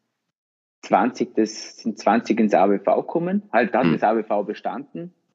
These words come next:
Speaker 2: Okay.
Speaker 1: Denn am Ende vom Kurs sind vierzehn fertig geworden.
Speaker 2: Okay, also es ist
Speaker 1: Von
Speaker 2: schon
Speaker 1: insgesamt hundertfünfzig Moldenen.
Speaker 2: Okay, also das ist
Speaker 1: Vom
Speaker 2: natürlich
Speaker 1: A B V, ja.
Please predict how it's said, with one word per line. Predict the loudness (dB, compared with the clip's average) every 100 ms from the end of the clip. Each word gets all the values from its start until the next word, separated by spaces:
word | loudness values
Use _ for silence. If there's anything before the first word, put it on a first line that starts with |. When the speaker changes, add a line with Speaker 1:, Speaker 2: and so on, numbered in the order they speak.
| -2
Speaker 2:
Okay. | 2 4 2
Speaker 1:
Denn | 2 0
am |
Ende | 0 0 0
vom | -2 -6
Kurs | 0 0 0
sind | 0 0 -2 -8 _
vierzehn | -2 -2 -6 -2
fertig | -2 -2 -4
geworden. | -6 -8 -8 _ _
Speaker 2:
Okay, | 2 2 2 0
also | 2 2 2
es |
ist | 2
Speaker 1:
Von | 4
Speaker 2:
schon | 6 6
Speaker 1:
insgesamt | 2 2 0 4 4 2 -2 -6
hundertfünfzig | -2 0 0 0 -2 -2 -4 -4
Moldenen. | 0 0 0 -2 -6 -10 _ -20 _
Speaker 2:
Okay, | 4 4 4 2 2
also | 2 2
das | 4 4
ist | 4
Speaker 1:
Vom | 4 4
Speaker 2:
natürlich | 6 4 2 -2
Speaker 1:
A | -2
B | -2
V, | 2
ja. | 2 0